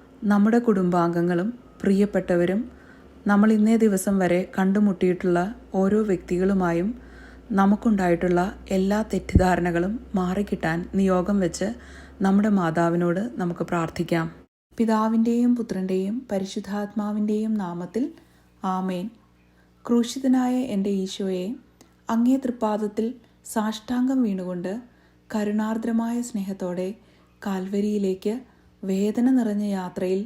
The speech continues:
അങ്ങയെ അനുഗമിച്ച പരിശുദ്ധ അമ്മയുടെ രക്തക്കണ്ണീരിനെ ഞങ്ങൾ അങ്ങേക്ക് സമർപ്പിക്കുന്നു. നല്ലവനായ കർത്താവേ, പരിശുദ്ധ അമ്മയുടെ രക്തം കലർന്ന കണ്ണുനീർ തുള്ളികൾ പഠിപ്പിക്കുന്ന പാഠങ്ങൾ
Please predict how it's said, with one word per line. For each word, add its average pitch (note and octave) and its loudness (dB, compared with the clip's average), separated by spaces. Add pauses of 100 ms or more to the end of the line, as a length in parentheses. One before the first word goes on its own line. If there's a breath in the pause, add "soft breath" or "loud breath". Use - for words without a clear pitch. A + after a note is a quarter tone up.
(500 soft breath)
അങ്ങയെ G#3 0
അനുഗമിച്ച G#3 -2
പരിശുദ്ധ G3+ -4
അമ്മയുടെ F#3 -2 (480 loud breath)
രക്തക്കണ്ണീരിനെ G3+ -2 (440 soft breath)
ഞങ്ങൾ G3 -2 (180)
അങ്ങേക്ക് G3+ -2
സമർപ്പിക്കുന്നു. F#3 -6 (800 soft breath)
നല്ലവനായ A#3 2
കർത്താവേ, F#3+ -2 (500 soft breath)
പരിശുദ്ധ G#3+ -2
അമ്മയുടെ G3+ -2
രക്തം G3 0
കലർന്ന G3+ -4 (540 soft breath)
കണ്ണുനീർ A3 2
തുള്ളികൾ G3 -2
പഠിപ്പിക്കുന്ന G3 -4
പാഠങ്ങൾ G3 -4